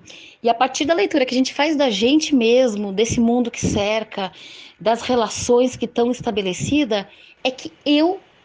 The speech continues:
ouço uma história e crio ela pra mim.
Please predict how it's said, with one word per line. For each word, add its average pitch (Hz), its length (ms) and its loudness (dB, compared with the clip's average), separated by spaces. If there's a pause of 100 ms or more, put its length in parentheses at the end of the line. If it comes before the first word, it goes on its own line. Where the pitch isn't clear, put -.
(140)
ouço 339 400 0
uma 285 140 2
história 285 640 -2 (280)
e 277 80 -2
crio 277 460 0
ela 269 180 0
pra 285 220 -4
mim. 226 260 -6